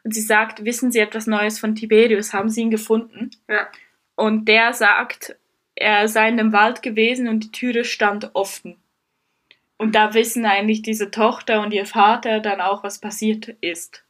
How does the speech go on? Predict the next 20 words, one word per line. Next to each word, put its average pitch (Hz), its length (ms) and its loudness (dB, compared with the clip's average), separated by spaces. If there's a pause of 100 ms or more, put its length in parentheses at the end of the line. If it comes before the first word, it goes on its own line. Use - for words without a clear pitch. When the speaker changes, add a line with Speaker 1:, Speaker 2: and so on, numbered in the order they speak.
(220)
Speaker 2:
Mhm. 196 380 -10 (460)
Speaker 1:
Sie - 160 -12
schauen 196 300 0
sich - 280 -10
an 214 320 0
und 208 200 -10
sagen, 190 420 -2 (1000)
ähm, 190 640 -10 (180)
sie 240 360 -2
haben 220 240 2
vielleicht 214 640 -2 (640)
diese 202 340 -4
Göttin 214 540 -2
wieder, 214 320 0
aber 185 340 0
wir 202 220 -2
haben 185 240 -2
den 185 160 -8
Hexentöter. 160 920 -10 (320)
Speaker 2:
Mhm. 202 380 -6